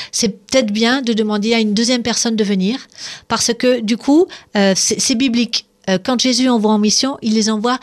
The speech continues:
deux par deux. Euh, et vous verrez dans les Actes des Apôtres, Pierre, il va, euh, avec, euh, avec Jean, ou Paul, il va avec Barnabé, avec Barnabé ou avec Marc, ils sont toujours deux par deux.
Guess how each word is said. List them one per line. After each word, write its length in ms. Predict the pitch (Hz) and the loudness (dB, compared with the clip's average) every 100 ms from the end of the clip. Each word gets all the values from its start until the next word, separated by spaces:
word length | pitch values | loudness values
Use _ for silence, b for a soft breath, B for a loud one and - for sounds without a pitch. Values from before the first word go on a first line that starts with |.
| B B | B B
deux 240 | 180 233 240 | -2 -2 -2
par 340 | - 214 202 | -2 0 2
deux. 220 | 185 175 - B B B 190 | 2 0 -4 B B B -2
Euh, 200 | 180 170 214 | 0 0 0
et 100 | 190 | -2
vous 120 | 208 | 0
verrez 240 | 226 254 | 0 2
dans 80 | 214 | 0
les 180 | 185 202 | 0 -2
Actes 160 | 202 | -2
des 160 | 196 185 | -4 -4
Apôtres, 440 | 185 269 285 - 180 | -4 -4 -6 -6 -6
Pierre, 340 | - 226 202 | -2 -2 0
il 100 | 156 | -2
va, 280 | 160 160 156 B B B | -2 -2 -2 B B B
euh, 180 | 165 156 151 | -2 -2 -2
avec, 500 | 165 156 156 - - | -4 -2 -4 -6 -6
euh, 100 | 151 | -6
avec 280 | 156 156 170 | -2 -4 -2
Jean, 220 | 202 277 - B 220 | 0 0 -4 B -8
ou 80 | |
Paul, 260 | 185 226 208 | -2 0 0
il 80 | 180 | 0
va 100 | 165 | -2
avec 200 | 156 160 | -4 -4
Barnabé, 500 | 160 170 185 202 240 | -4 -2 -2 -2 -2
avec 380 | 180 160 165 160 | -2 -2 -2 -2
Barnabé 520 | 165 165 185 190 220 247 | -2 0 0 0 0 0
ou 120 | 208 | 0
avec 260 | 180 180 202 | -2 -2 -2
Marc, 320 | 240 254 220 | -2 -2 -6
ils 80 | 202 | -6
sont 120 | 220 | -6
toujours 320 | 233 240 226 | -8 -8 -4
deux 140 | 202 | -4
par 200 | 226 196 | -2 -4
deux. 160 | 180 | -4